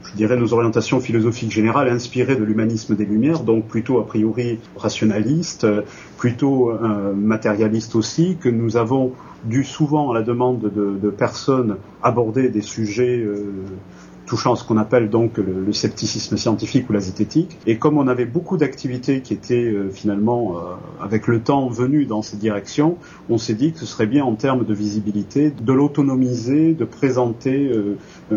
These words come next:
un rayon, on va dire, euh, spécifique, euh, en la matière. Ce qui est une façon aussi de, de positionner ce travail, qui est une vieille tradition dans le, dans,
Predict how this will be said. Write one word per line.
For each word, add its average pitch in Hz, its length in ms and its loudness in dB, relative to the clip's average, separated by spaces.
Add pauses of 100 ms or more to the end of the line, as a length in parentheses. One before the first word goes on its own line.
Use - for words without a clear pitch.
un 123 160 2
rayon, 127 380 2
on - 20 -4
va 113 140 2
dire, 127 280 0
euh, 107 140 0
spécifique, 135 920 -2
euh, 104 340 2
en 110 80 0
la 110 140 2
matière. 107 380 -2
Ce - 100 -4
qui - 100 0
est - 100 -2
une 120 120 4
façon 147 280 2
aussi 170 360 -2 (420)
de, 117 160 4
de 110 140 -2
positionner 160 640 0
ce 156 120 -6
travail, 120 600 0 (280)
qui - 80 -6
est 110 120 -2
une 113 100 2
vieille 117 260 2
tradition 131 480 0
dans 113 180 2
le, 95 320 -2
dans, 98 140 -14